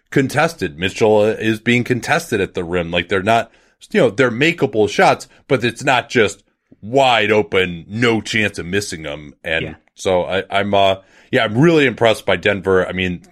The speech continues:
Speaker 1: down fifteen in the third quarter of game five, I was ready to completely write them off. I almost tweeted as much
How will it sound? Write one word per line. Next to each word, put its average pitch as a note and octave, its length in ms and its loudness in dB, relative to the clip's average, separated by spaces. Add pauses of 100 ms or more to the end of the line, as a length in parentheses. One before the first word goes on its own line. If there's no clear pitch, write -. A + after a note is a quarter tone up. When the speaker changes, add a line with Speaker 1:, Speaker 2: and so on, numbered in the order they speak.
(180)
Speaker 1:
down A#2 260 2
fifteen G#2+ 500 0
in F2 80 -2
the E2 80 0
third G2+ 240 2
quarter F#2 300 0
of D2+ 80 -2
game F2+ 240 -4
five, F2 280 2
I D#2 160 2
was C#2 300 -12
ready E2 300 0
to D#2 80 -2
completely E2+ 340 -2
write D#2+ 220 -2
them E2 120 -6
off. E2+ 200 0
I E2 100 2
almost E2+ 260 -4
tweeted F#2 380 -2
as D#2 160 -6
much D#2 320 -4